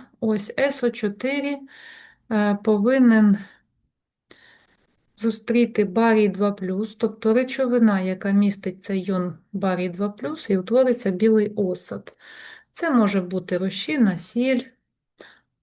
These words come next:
е, з барієм або основа з барієм. Ну, наприклад, ось тут барій нітрат, а ми знаємо, що нітрати всі розчинні,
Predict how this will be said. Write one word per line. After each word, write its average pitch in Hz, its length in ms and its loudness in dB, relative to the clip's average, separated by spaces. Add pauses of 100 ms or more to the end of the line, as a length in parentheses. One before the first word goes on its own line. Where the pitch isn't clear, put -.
(180)
е, 202 300 -2
з 185 100 -6
барієм 196 680 0
або 190 300 -4
основа 202 640 -2
з 185 60 -6
барієм. 180 720 -6 (240)
Ну, 247 140 2
наприклад, 208 680 2
ось 196 120 -6
тут 190 200 -2
барій 202 380 2
нітрат, 240 640 0 (340)
а 202 100 -4
ми 190 160 -2
знаємо, 190 460 0
що - 160 -8
нітрати 196 520 -2
всі 190 280 -4
розчинні, 220 640 -4